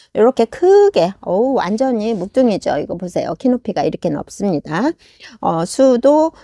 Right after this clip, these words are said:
십만 원 이상은 큰 포트에 있는 아이 나갑니다. 그래서 선물은 두 가지를 준비를 하셨으니까는 요게 선택을 하시면 좋을 것 같아요.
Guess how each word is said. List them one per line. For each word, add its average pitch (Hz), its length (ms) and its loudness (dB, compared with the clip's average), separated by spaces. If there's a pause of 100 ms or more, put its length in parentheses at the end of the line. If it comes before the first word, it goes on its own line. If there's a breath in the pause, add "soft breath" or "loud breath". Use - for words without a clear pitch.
십만 311 460 2
원 294 220 2
이상은 202 540 -2
큰 359 200 -4
포트에 269 400 0
있는 220 300 2
아이 156 200 -4
나갑니다. 185 720 -2
그래서 190 300 0
선물은 403 580 0
두 190 120 -4
가지를 262 840 4
준비를 196 480 -4
하셨으니까는 233 880 -4 (360 loud breath)
요게 185 240 2
선택을 294 540 4
하시면 233 500 -2
좋을 160 220 -4
것 170 180 -4
같아요. 160 560 0